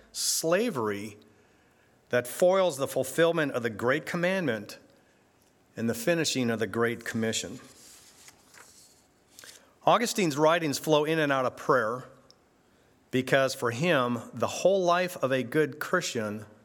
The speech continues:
is a holy desire. And that desire is for God above all things and in all things. So this was his desire to write, to awaken, and sustain. Once he had that sovereign joy,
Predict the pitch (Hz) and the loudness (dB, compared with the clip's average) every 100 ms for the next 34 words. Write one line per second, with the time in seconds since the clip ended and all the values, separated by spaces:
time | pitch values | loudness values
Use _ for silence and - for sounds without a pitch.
0 | _ _ _ _ - 117 120 117 - 214 | _ _ _ _ -6 -2 0 -2 0 0
1 | 254 127 104 - - 123 107 113 107 95 | 2 0 -4 -10 -12 -8 -2 -2 -2 -4
2 | 80 - _ _ _ _ _ _ _ - | -10 -20 _ _ _ _ _ _ _ -4
3 | 131 143 135 135 175 196 - 147 156 139 | 2 2 2 2 4 2 0 2 4 4
4 | 123 120 135 127 143 170 170 135 127 120 | 2 2 0 2 2 2 2 0 0 -2
5 | 147 165 165 131 - 120 113 - 104 92 | 0 2 2 0 0 0 -2 -6 -8 -10
6 | - - - - - - _ - 135 175 | -16 -18 -20 -20 -20 -20 _ -2 2 2
7 | 196 190 135 160 123 135 117 151 151 131 | 2 -2 0 -2 -2 -2 2 2 2 2
8 | 117 - - 127 123 123 117 131 113 127 | -2 -4 -4 -2 -2 -4 -6 -8 -2 2
9 | 175 127 120 - - _ - - 127 113 | 2 0 -6 -14 -20 _ -12 -4 0 0
10 | 113 147 226 175 107 107 104 - _ _ | 2 2 0 -2 -6 -6 -12 -18 _ _
11 | 139 135 139 127 117 - - _ _ - | -2 0 0 -2 -8 -18 -20 _ _ -10
12 | 127 - - 151 123 98 - - _ _ | -4 -2 0 0 -2 -8 -16 -20 _ _
13 | _ - 151 196 180 156 - 180 156 147 | _ -8 0 2 2 2 0 0 0 0
14 | 127 107 170 170 113 123 | -4 0 2 2 2 -2